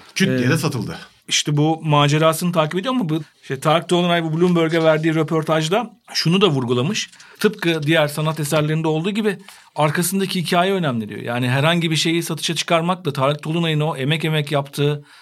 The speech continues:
Speaker 2: o detaylı, arkasında bir hikaye olan, yıllardır ürettiği sanat birikiminin sonucu olan bir şeyi çıkarmak arasında fark var.
Speaker 1: Hı hı.
Speaker 2: Ve Tarık Tolunay bunun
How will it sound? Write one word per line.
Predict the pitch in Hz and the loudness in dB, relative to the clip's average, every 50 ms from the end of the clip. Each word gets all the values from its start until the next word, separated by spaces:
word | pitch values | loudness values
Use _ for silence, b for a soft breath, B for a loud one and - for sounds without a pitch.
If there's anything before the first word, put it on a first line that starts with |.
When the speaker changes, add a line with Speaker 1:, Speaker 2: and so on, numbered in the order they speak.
| B B B _ | B B B _
Speaker 2:
o | 127 127 | -4 -2
detaylı, | 131 135 127 156 147 147 147 151 156 151 147 | 0 0 0 2 2 4 4 4 2 0 0
arkasında | 131 127 123 127 139 139 - 151 151 147 143 | 0 -2 -4 -4 -6 -4 -2 -2 -2 0 0
bir | 143 143 143 - - | 0 0 -2 -6 -10
hikaye | 143 - - 143 135 139 156 | -8 -2 2 2 4 4 4
olan, | 156 151 143 135 135 143 143 B B B B - | 2 2 0 0 -2 -4 -6 B B B B -6
yıllardır | 135 127 135 135 151 160 170 160 160 151 | -2 -2 2 2 4 2 2 2 0 0
ürettiği | 147 143 147 143 143 147 151 147 147 | 2 2 0 0 0 -2 -2 -2 -2
sanat | 143 143 143 147 151 143 - | -2 -2 -2 -2 -2 -2 -4
birikiminin | 147 143 143 - 147 147 | -4 -4 -4 -4 -4 -4
sonucu | 143 143 147 143 151 143 165 170 | -4 -4 -2 -2 -2 0 0 0
olan | 156 139 147 151 151 B B B B B - | 0 0 -2 -4 -6 B B B B B -8
bir | 135 | -4
şeyi | - - 156 160 | -2 -2 -2 -2
çıkarmak | - - 160 160 156 160 151 | 0 0 0 0 0 -2 -2
arasında | 156 147 143 143 160 185 185 | -4 -4 -4 -4 -6 -6 -4
fark | - - 180 175 180 151 | 0 0 0 0 -2 -4
var. | 131 110 110 - B B B B B B | -6 -8 -8 -10 B B B B B B
Speaker 1:
Hı | 117 | -12
hı. | 104 101 107 107 - 123 | -10 -10 -12 -8 -2 0
Speaker 2:
Ve | 139 143 | 0 2
Tarık | 143 147 147 156 156 | 4 4 2 2 0
Tolunay | 151 165 165 175 175 170 165 160 | -2 -4 -2 0 0 0 0 0
bunun | 156 160 165 170 170 160 | 0 -2 0 -2 -2 -4